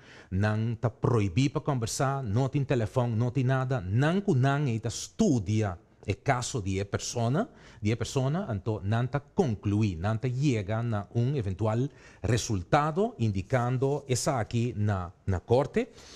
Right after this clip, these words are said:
Antiori, lo que cuta pasa e questa lesa e veredicto, anto te sei naturalmente ta culminación, entre otro di e caso,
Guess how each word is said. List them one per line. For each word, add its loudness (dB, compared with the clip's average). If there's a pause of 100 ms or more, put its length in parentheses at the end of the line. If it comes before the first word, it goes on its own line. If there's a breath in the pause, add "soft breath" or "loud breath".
(100)
Antiori, 2
lo 2
que -2
cuta -2
pasa 0
e -2
questa 0
lesa 2 (300 loud breath)
e 4
veredicto, 2
anto 0
te 0
sei 2
naturalmente -4
ta -6
culminación, -2
entre -4
otro -4
di -6
e -8
caso, -6